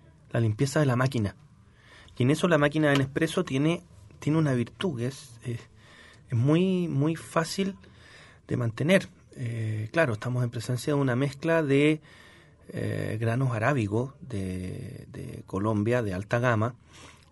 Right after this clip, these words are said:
tostados por separado según su identidad y, claro,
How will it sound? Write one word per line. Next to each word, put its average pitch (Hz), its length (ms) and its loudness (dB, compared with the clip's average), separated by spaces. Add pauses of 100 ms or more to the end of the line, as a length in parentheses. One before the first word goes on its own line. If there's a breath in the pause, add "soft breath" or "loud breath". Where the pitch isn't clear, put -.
(120)
tostados 151 920 4 (160)
por 156 220 6
separado 160 640 6
según 127 340 -2
su 135 160 -2
identidad 123 760 4
y, 120 360 -6
claro, 113 400 -6